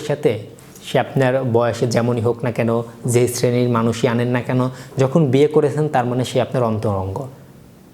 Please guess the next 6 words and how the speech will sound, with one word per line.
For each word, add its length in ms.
সে 140
আপনার 220
জীবনের 320
একটি 180
পার্ট। 540
তাহলে 300